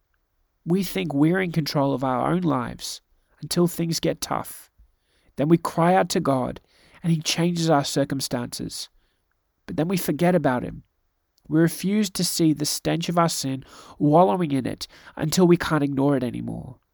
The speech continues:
We doggedly do our own thing without a care for who we hurt. Friends, let's not live lives with hard hearts. Hard hearts hurt us and the people around us.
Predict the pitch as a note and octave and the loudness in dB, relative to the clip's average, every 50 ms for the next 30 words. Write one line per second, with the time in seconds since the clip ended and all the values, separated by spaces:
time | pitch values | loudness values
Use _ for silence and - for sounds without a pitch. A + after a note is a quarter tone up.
0 | _ _ _ _ _ _ _ _ - E3 D3+ C#3 E3 F3 E3 F3 F3+ F3 E3 E3 | _ _ _ _ _ _ _ _ -6 -6 -2 2 4 6 6 6 6 6 6 4
1 | D3+ C#3 D3+ D#3 D#3+ E3 D#3+ D#3+ E3 E3+ E3+ E3 - - D3+ C3+ C3 C#3+ C#3 - | 4 4 4 4 6 6 6 6 4 4 2 0 -2 -2 -2 -2 -2 -2 0 2
2 | C#3+ C#3+ C#3 C#3+ - - - D#3 D#3 D#3 D3+ - - C#3 C#3 C#3+ C3+ C#3 C#3 C3+ | 2 2 2 0 -4 -8 -4 -2 -2 -2 -2 -2 -4 -2 0 0 0 0 -2 -4
3 | - - - A1+ - - - - - _ _ _ _ _ _ _ _ _ _ _ | -4 -6 -6 -6 -6 -10 -14 -16 -16 _ _ _ _ _ _ _ _ _ _ _
4 | _ _ _ _ _ _ _ - - - - - - - - - - D#3+ E3+ F3+ | _ _ _ _ _ _ _ -20 -20 -20 -20 -20 -20 -18 -10 -2 2 2 2 4
5 | E3 - F3+ F#3 F3+ - G3 G#3 - - - E3+ E3+ F3+ E3+ D#3 D3+ D#3+ D#3+ D#3+ | 2 2 0 0 0 0 0 0 0 2 4 4 4 4 4 4 6 6 8 6
6 | D#3+ D3+ - D#3 D#3 - - - C3 C3+ C#3 C3+ - C3+ B2+ B2 - - - - | 6 4 2 -2 -4 -4 -2 -2 0 0 0 0 -2 -4 -6 -6 -6 -8 -8 -8
7 | - - - _ _ _ _ _ _ _ _ _ _ _ _ _ - - E3+ F3+ | -8 -10 -12 _ _ _ _ _ _ _ _ _ _ _ _ _ -6 0 2 4
8 | F#3+ F#3+ F3+ E3 - E3+ D3+ C#3+ D3+ - - - - _ _ _ - - D#3+ C3 | 4 4 4 2 2 2 2 2 2 0 -4 -6 -6 _ _ _ -4 0 0 0
9 | - - - - D3 D3+ D3+ C#3 - - - - _ D#3 C3+ C#3 C#3 - D#3 C#3 | 0 -2 0 2 4 4 4 2 0 -4 -6 -6 _ -4 -4 -4 -2 -2 -4 -2
10 | - C3+ C3+ B2+ A#2+ A#2+ A#2 B2+ B2+ - G#2+ - - - - - - | -2 -2 -2 -2 -2 -4 -4 -4 -6 -8 -8 -8 -8 -8 -10 -10 -12